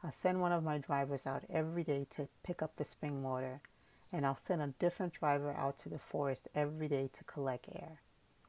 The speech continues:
He can use a compressor to pump it into tanks under pressure,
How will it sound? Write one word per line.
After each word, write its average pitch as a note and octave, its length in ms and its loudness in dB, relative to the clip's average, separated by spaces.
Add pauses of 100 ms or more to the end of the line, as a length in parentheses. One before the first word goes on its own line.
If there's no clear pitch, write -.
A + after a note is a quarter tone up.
(460)
He F3+ 140 0
can E3+ 220 0
use D#3+ 180 0
a D#3+ 60 -4
compressor F3 840 -4
to - 120 -10 (140)
pump - 280 -6
it - 140 -4
into - 260 -6
tanks - 640 -8
under C3+ 200 -2
pressure, - 540 -10